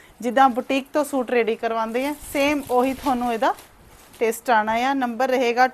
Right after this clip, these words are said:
ਟੂ ਫਾ-, ਅਹ, ਰੇਟ ਰਹੇਗਾ ਟੂ ਫਾਈਵ ਨਾਈਨ ਥ੍ਰੀ, ਠੀਕ ਹੈ।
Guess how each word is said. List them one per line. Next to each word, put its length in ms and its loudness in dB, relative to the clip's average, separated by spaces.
ਟੂ 140 -2
ਫਾ-, 240 2
ਅਹ, 260 0
ਰੇਟ 220 4
ਰਹੇਗਾ 280 0
ਟੂ 260 -6
ਫਾਈਵ 260 0
ਨਾਈਨ 260 -2
ਥ੍ਰੀ, 160 -16
ਠੀਕ 160 -12
ਹੈ। 60 -6